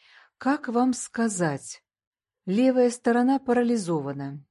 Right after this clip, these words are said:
Сердце работает с перебоями, плюс какой-то неизвестный вирус».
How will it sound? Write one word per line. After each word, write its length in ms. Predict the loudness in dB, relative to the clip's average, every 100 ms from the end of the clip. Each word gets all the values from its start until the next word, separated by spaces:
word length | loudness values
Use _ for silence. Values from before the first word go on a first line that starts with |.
| _
Сердце 560 | -18 -4 0 0 0 -2
работает 540 | -2 -2 0 2 0
с 80 | -2
перебоями, 760 | -4 -2 -2 -2 -2 -2 -6
плюс 340 | -8 -4 -4 -4
какой-то 480 | -8 -4 -2 0 0
неизвестный 720 | 0 0 -2 -2 -2 -2 -2
вирус». 520 | -2 -4 -6 -14 -20